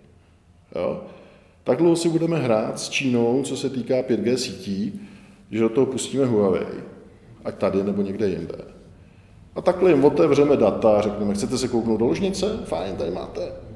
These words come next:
Chcete se podívat, jak nám jezdí hasiči? Tady to máte. Jo? Internet věcí, prostě další věci. Jo? No nejde.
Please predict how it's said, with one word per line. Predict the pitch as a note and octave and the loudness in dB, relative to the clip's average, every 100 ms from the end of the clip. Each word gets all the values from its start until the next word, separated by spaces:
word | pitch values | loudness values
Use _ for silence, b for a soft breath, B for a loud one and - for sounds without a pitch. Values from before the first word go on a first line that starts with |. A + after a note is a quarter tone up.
| - | -8
Chcete | D#3 C#3+ | -4 -2
se | C#3 | 0
podívat, | D#3 C3+ C3+ C3+ | 0 4 6 6
jak | C3+ C3+ | 6 4
nám | B2 | 4
jezdí | B2 A#2+ | 2 2
hasiči? | A#2+ A#2 F#3+ F3+ G#3 | 0 2 0 0 -4
Tady | - D#3+ | -2 -2
to | E3 E3 | -2 -4
máte. | F3 F3 - D#2+ - - - - - | -4 -4 -4 -4 -8 -18 -20 -12 -4
Jo? | B2 D#3 B B B B B | -4 -4 B B B B B
Internet | - A#2+ B2+ A#2 A2+ | -4 0 0 0 0
věcí, | A2 G#2 - G#2+ | -2 -4 -4 -6
prostě | G#2+ - G#2+ | -6 -6 -4
další | G#2 G2+ - | -4 -4 -8
věci. | A2+ - - - _ | -12 -14 -18 -20 _
Jo? | G#2 - - - - - - | -8 -8 -10 -20 -20 -16 -6
No | G#2 | -2
nejde. | A2 - G3+ | -2 -4 -8